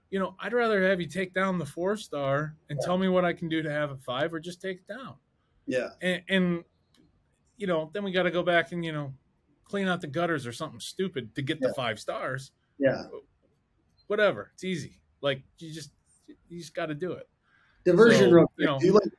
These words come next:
Speaker 2: gutter guards?
Speaker 1: Yes.
Speaker 2: What do you like? What kind of, what brand do you like? Just curious.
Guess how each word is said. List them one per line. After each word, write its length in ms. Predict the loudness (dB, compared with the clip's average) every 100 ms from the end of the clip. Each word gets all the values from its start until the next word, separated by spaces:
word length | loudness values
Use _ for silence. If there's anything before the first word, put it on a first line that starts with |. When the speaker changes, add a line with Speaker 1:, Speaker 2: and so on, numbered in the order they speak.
| 6
Speaker 2:
gutter 180 | 6
guards? 560 | 8 8 8 4 -4 -12 _ _ _ _ _ _ _ _ _ _ _ _ _ _
Speaker 1:
Yes. 600 | -10 -10 -12 -18 -18 -20 -20 -20 _ _ -2
Speaker 2:
What 120 | 4
do 60 |
you 100 | 8 10
like? 300 | 10 8 4
What 320 | 4 4 2
kind 240 | 0 4
of, 220 | 6 6
what 180 | 4 0
brand 280 | 2 2 2
do 40 |
you 80 | 0
like? 340 | -4 -4 -8 -16
Just 180 | -16
curious. 440 | -10 -8 -8 -10